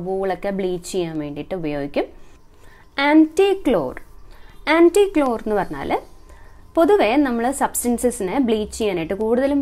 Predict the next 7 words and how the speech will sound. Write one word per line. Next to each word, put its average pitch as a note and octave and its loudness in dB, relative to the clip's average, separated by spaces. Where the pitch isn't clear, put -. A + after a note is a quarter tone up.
ബ്ലീച്ചിങ്ങിന് A3+ -6
വേണ്ടി G#3 -2
ഉപയോഗിക്കുന്നത് F3+ -2
ക്ലോറിനാണ്. G3+ -2
പക്ഷേ F4+ 0
എക്സസ് - -2
ക്ലോറിൻ്റെ B3 2